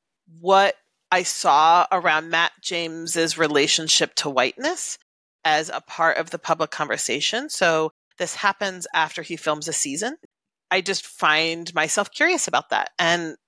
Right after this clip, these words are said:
you know, I don't have more public information. And I think it's more like a noticing than maybe is my job to do, like, meaning making about it.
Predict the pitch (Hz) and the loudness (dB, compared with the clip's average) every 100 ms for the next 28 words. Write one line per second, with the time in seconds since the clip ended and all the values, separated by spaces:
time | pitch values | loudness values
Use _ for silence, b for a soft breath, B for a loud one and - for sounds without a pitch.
0 | - 180 156 156 160 180 190 220 190 180 | -12 -4 0 2 4 2 2 0 -2 0
1 | 180 180 190 180 196 190 - 185 180 - | 0 2 0 0 -4 -6 -4 -2 -2 -2
2 | 190 196 196 _ _ _ - 180 175 170 | -4 -6 -18 _ _ _ -4 0 2 0
3 | 175 180 170 170 170 160 156 143 143 147 | -4 -4 0 0 2 2 0 0 0 0
4 | 202 285 359 349 185 165 156 156 151 147 | 0 -2 -4 -2 -2 0 0 2 2 2
5 | 147 143 139 135 135 - 151 147 131 - | 0 2 4 4 2 -8 -4 0 0 -2
6 | 135 143 185 208 226 262 277 262 269 320 | -8 -6 -4 -2 -2 -2 -2 2 2 2